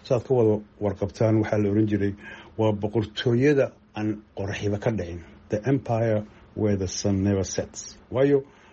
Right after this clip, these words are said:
meel alaale meesha dunida aad tegtid, waxaad arkaysaa calankii Ingiriiska iyo maamul Ingiriisba ayaa ka taagan. Asia, Africa, Australia oo marka ay samaysteen, Canada iyo North America, U S A ay ku jirto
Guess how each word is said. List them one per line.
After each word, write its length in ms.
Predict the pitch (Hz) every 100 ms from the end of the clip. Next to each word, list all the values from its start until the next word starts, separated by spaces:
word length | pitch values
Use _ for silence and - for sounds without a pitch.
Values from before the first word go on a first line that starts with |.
| -
meel 120 | 208
alaale 240 | 175 151 147
meesha 200 | 156 139
dunida 380 | 117 131 143 127
aad 180 | 104 -
tegtid, 320 | 107 - 113 - - -
waxaad 280 | - 139 143
arkaysaa 440 | 156 143 135 139
calankii 300 | 143 127 117
Ingiriiska 440 | 110 107 127 123 113
iyo 160 | 113
maamul 320 | 110 123 120 107
Ingiriisba 400 | 104 104 107 90
ayaa 180 | 95 92
ka 120 | 110
taagan. 380 | - 120 120 117 - -
Asia, 460 | 170 180 175 113 101 - - -
Africa, 440 | 147 - 110 101 - - -
Australia 640 | 123 - - 170 185 143
oo 120 | 123 127
marka 220 | 139 117
ay 100 | 107
samaysteen, 560 | 107 104 104 - 113 107 - -
Canada 500 | - 185 165 110 87 - -
iyo 360 | 131 131 120 117 -
North 440 | 107 117 160 165
America, 720 | 131 139 135 120 117 107 98 92
U 280 | 104 131 131
S 200 | 107 127
A 80 |
ay 100 | 120
ku 140 | 107 127
jirto 340 | 110 - -